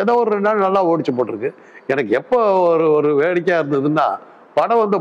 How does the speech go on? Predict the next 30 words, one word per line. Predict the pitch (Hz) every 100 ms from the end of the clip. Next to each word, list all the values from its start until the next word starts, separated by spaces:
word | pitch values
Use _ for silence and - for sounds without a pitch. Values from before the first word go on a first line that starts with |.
| 143
மூணாவது | 214 226 208 196
நாள் | 202 170
வெற்றி | 170 226
விழா | 185 143 120
கொண்டாடினாங்க. | 110 104 98 98 117
எனக்கு | 127
அப்பதான் | 151 185 135
புரிஞ்சுது. | 107 95 - - - - - - - - - -
அப்போல்லாம் | - 147 190 185
அவன் | 165 151
வந்து | 185 143
இருபத்தஞ்சு | 190 202 180 175
வாரம் | 196 180
ஓடினாக்க | 165 165 170 156
வெற்றி | 160
விழா | 156 147 131
கொண்டாடிட்டு | 117 120 95 98
இருந்தாங்க. | 92 90 104 - - - - 123
மூணு | 226 214 -
ஷோ | 233 254 220
ஓடினாலே | 220 220 214 202
வெற்றி | 185 180
விழாங்கிற | 190 170 185 147
அளவுக்கு | 208 220 214
இந்த | 170 151
ப-, | 160 139 160
சினிமா | 175 170 147
உலகம் | 156 165 127
மோசமா | 143 131 95
இருக்குது. | 82 - -